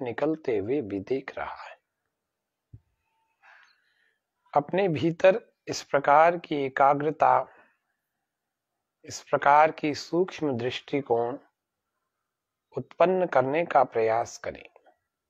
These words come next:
जब आंखें खुली होकर संसार में व्यवहार कर रहे होते हैं,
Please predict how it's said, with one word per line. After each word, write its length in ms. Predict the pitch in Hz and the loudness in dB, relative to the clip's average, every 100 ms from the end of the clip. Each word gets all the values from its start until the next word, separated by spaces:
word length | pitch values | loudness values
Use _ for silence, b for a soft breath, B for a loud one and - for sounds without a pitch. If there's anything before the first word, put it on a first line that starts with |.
| _ _ _ _ _ _ _ _ _ _ _ _ _ _ _ _ _ _ _ _ _ - | _ _ _ _ _ _ _ _ _ _ _ _ _ _ _ _ _ _ _ _ _ -4
जब 240 | 113 117 - | -4 -4 0
आंखें 460 | 117 123 - 151 147 | 2 2 0 0 0
खुली 380 | - 135 156 | 0 0 2
होकर 400 | 156 127 123 135 | 2 0 2 2
संसार 580 | 127 131 123 113 135 139 | 2 -4 -6 0 4 4
में 160 | 147 131 | 4 0
व्यवहार 540 | 117 104 - 120 143 | -2 -2 -2 -2 -2
कर 200 | 147 110 | -2 -6
रहे 160 | 107 110 | -4 -4
होते 320 | 95 92 104 | -4 -8 -12
हैं, 280 | 98 95 | -12 -14